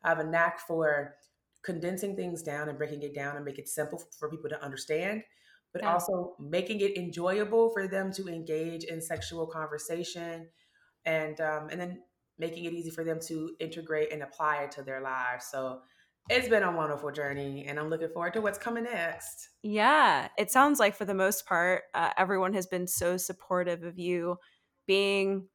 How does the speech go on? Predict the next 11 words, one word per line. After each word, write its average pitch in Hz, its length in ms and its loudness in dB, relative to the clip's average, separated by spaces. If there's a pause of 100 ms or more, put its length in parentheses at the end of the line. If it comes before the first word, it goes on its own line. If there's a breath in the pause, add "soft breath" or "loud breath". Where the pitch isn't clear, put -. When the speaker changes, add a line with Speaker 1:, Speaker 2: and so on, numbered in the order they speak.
(220)
Speaker 2:
well, 196 160 8
true 240 180 0
to 220 60 2
yourself 196 580 2
and, 190 240 0
and 185 200 2
being, 202 440 2 (400 soft breath)
um, 185 340 4 (220)
an 190 160 -2
expert - 640 2
in 190 440 2